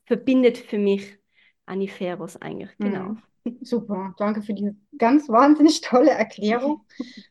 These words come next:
Speaker 2: Ja, da stelle ich auch immer wieder Gemeinsamkeiten zwischen uns fest, ne? Also diese, mm, wissenschaftliche Basis,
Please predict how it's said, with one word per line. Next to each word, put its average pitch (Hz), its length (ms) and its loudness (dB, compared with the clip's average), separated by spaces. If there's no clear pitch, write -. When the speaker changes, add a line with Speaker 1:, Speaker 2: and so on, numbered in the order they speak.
Speaker 2:
Ja, 185 560 -8
da 202 100 -10
stelle 208 240 -2
ich 208 120 -4
auch 175 100 -6
immer 208 180 -2
wieder 196 160 -2
Gemeinsamkeiten 202 840 -4
zwischen 214 320 -8
uns 208 160 -6
fest, 214 340 -6
ne? 208 160 0
Also 208 340 2
diese, 214 560 0
mm, 208 480 -2
wissenschaftliche 254 680 -8
Basis, 262 680 -6